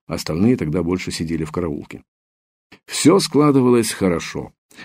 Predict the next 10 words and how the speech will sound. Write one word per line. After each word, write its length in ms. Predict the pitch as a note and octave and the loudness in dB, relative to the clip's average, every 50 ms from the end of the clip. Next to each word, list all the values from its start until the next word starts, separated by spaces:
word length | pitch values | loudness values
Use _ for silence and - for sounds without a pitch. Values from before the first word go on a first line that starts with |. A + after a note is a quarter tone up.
| - | -2
Подойти 440 | - G2+ A2 B2+ D3 C#3+ - F#3+ F#3+ | 2 6 8 8 6 6 4 4 6
незаметно 680 | D#3 B2 F#2+ G2+ F#2+ F#2+ F#2 F2 E2 - - E2 F2 E2 | 6 6 8 8 8 8 6 6 4 0 -2 -4 -4 -4
к 100 | - - | -4 -4
автомобилисту 1000 | F#2 - - - E2+ E2+ E2 E2 E2+ E2+ F2+ F2 D#2+ - - - - D#2+ D#2+ D#2 D#2 | -6 -6 -4 -8 -6 -6 -4 -4 -2 0 0 0 -2 -4 -8 -8 -6 -4 -4 -2 -2
не 140 | D#2+ E2 | -4 -4
составляло 520 | D#2 D#2 D#2+ D2+ F2 E2+ E2 E2 D2+ D#2 D#2 | -6 -8 -8 -6 -4 -4 -2 -2 -4 -4 -4
труда. 400 | - F#2 G2+ A2 C#3+ E3 E3 D3+ D#3 - - _ _ _ | 0 0 2 4 4 2 2 -2 -8 -12 -20 _ _ _
После 380 | - C3 B2 - F#2+ F#2 F2+ E2 | 4 4 4 4 4 2 2 4
полуночи 580 | F2 F#2+ F#2 F2+ F2+ F2 D#2 - - E2+ E2 | 2 2 2 2 0 0 -2 -4 -6 -4 -4
он 480 | F2 - F#2 F2+ E2+ E2 D#2 D2 - - | -2 -2 -2 -2 0 -2 -4 -6 -8 -10